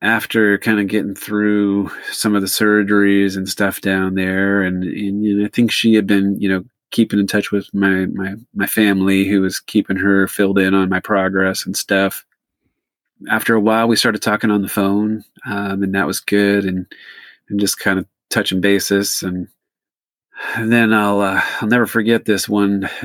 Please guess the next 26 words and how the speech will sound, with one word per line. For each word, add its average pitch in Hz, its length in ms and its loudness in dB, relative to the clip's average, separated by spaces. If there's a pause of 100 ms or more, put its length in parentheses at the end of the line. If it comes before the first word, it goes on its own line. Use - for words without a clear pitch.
day 104 320 2
when 98 120 0
my 92 120 -2
brother 101 380 2
had 95 180 -4
just 98 200 -2
been 95 140 0
up 92 120 -4
to 104 120 0
Alaska, 95 680 0
you 92 80 0
know, 92 480 0 (160)
um, 92 360 -4
visiting 95 380 2
up - 120 -4
here, 95 360 2
and 87 360 -4
he 107 240 0
came 95 280 0
back 92 220 -2
to - 100 -10
California, 92 680 0
and 90 100 0
he 90 80 0
tells 92 320 0
me, 90 280 -2